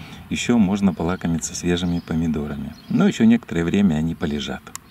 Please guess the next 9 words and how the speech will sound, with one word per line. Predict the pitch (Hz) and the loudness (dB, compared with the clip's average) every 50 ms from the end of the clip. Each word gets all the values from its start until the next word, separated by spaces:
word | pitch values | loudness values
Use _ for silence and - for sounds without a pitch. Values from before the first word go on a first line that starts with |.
| - - - - - - - - - - - - - - - - - | -20 -20 -20 -20 -20 -20 -20 -20 -20 -20 -20 -20 -20 -20 -20 -6 0
Но | 117 113 | 0 2
я | 120 | 4
думаю, | 110 104 104 101 98 95 92 | 4 4 4 4 4 2 0
в | 87 | 0
ближайшие | 87 90 92 92 98 95 87 - - 85 | -2 0 0 2 0 0 0 0 0 0
дни | 82 85 95 104 107 101 - | 4 6 6 6 6 4 2
они | 87 85 87 | 2 2 2
будут | 82 78 85 82 76 - | 2 0 -2 -2 -2 -2
израсходованы. | 85 76 80 90 90 - - - 82 76 - - 73 71 - - | -4 -2 -2 -4 -4 -4 -4 -4 -4 -4 -4 -4 -6 -6 -8 -10